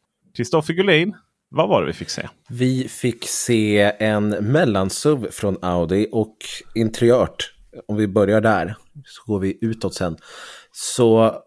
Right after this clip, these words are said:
Speaker 2: fick vi se en liten ny design från Audi, får man väl säga. Jag har ju ofta sagt att deras design, eh,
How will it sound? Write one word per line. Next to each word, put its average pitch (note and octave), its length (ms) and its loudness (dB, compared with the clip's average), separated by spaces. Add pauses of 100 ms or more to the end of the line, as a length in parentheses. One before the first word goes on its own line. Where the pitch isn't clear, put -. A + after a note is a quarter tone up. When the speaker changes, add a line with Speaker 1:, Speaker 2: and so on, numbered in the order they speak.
(160)
Speaker 2:
fick A#2+ 200 -6
vi B2 60 0
se A2 320 2
en G#2+ 200 0
liten C#3 360 0
ny D3+ 360 4
design F3+ 500 0
från G2 180 -2
Audi, F#2 280 0
får G2+ 120 -2
man F#2+ 120 0
väl F#2+ 100 -4
säga. F#2 280 2
Jag C3 180 2
har E3+ 140 2
ju D#3+ 260 2
ofta C3 260 -2
sagt A2+ 260 -4
att G#2+ 140 -4
deras F#2+ 480 0
design, F#2 760 -2
eh, E2 340 -12